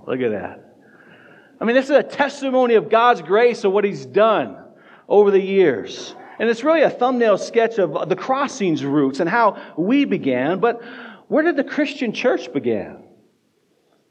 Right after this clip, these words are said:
Well, it began in Acts chapter two in Jerusalem, but that was predominantly, like, ninety-nine percent Jewish people.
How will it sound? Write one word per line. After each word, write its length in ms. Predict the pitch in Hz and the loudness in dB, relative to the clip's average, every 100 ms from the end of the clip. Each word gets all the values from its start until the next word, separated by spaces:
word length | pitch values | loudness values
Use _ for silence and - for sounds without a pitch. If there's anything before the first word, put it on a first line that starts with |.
| - | -6
Well, 180 | 160 220 | -2 -2
it 80 | |
began 400 | 156 151 165 202 | -2 0 0 0
in 120 | 165 139 | -2 -2
Acts 200 | 156 - | -4 -2
chapter 320 | 180 165 160 | -2 -2 -4
two 400 | - 135 143 190 | -6 -2 0 0
in 200 | 175 139 | -2 0
Jerusalem, 1040 | 160 165 185 214 - 123 113 175 262 - - - - _ | 0 4 2 0 -4 -4 -2 -2 -4 -6 -18 -20 -20 _
but 100 | - | 0
that 140 | 269 277 | 2 2
was 120 | 262 | 0
predominantly, 800 | 240 160 226 294 277 185 165 180 | -4 -2 0 0 2 2 2 2
like, 180 | 190 170 | 2 0
ninety-nine 460 | 214 269 247 233 | -2 -2 0 -2
percent 580 | 240 233 - 170 202 165 | -2 -6 -2 -4 -4 -10
Jewish 540 | 131 220 294 180 - - | -4 0 2 0 -2 -10
people. 680 | 180 165 120 92 - - | -8 -6 -6 -8 -10 -20